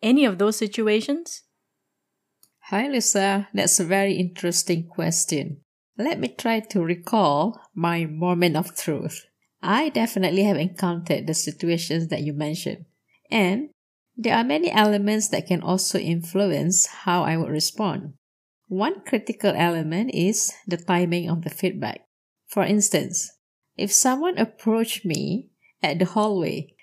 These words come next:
Speaker 2: when I was really chasing time to get something done, then I will be more reactive in responding, or I might not respond at all. However, at a much calmer time,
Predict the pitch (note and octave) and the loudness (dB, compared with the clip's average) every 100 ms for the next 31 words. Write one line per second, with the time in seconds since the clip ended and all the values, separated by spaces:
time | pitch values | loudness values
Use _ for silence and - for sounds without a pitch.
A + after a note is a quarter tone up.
0 | - G3 G3+ A3+ A3+ B3+ C4+ D#4 - G#3 | -4 0 2 0 0 0 0 0 0 2
1 | G3+ A#3+ G#3 - G3+ G3+ G3+ E3+ E3+ - | 2 2 0 0 0 0 -2 -2 -2 0
2 | - E3 E3 D#3+ D#3 F#3 D#3+ D#3 F#3+ - | 0 0 -2 -4 -2 -2 -2 -4 -8 -12
3 | _ _ - F#3 - E3+ E3+ D#3+ E3 E3 | _ _ 0 2 2 2 0 0 -2 0
4 | G3 F#3+ E3 C3 - - D#3 - - - | -2 0 0 0 -2 -4 -4 -4 -14 -10
5 | - E3 D#3 - - D#3 D3 D3+ E3 D4 | -2 -2 0 -2 -2 -4 -4 -6 -6 -10
6 | _ _ _ _ - G3 G3 F#3+ F#3+ G3+ | _ _ _ _ -6 0 2 2 0 -4
7 | - _ - G#3 G3+ F#3+ - D#3+ F#3+ - | -8 _ -2 0 2 0 0 0 0 0
8 | G#3 F#3+ G3 C4+ G#3+ - - _ _ _ | 0 0 0 0 -2 -6 -14 _ _ _
9 | - G3 G3 G#3+ F3 D3 D#3+ - _ _ | -4 0 2 0 0 -2 -4 -8 _ _
10 | - F3+ F#3+ G3 E4 - - G#3 G3+ F3+ | -2 0 2 0 0 -4 -4 0 0 0
11 | F3 F3 F#3+ E3 D#3 D#3+ | -2 -2 -2 0 -2 -4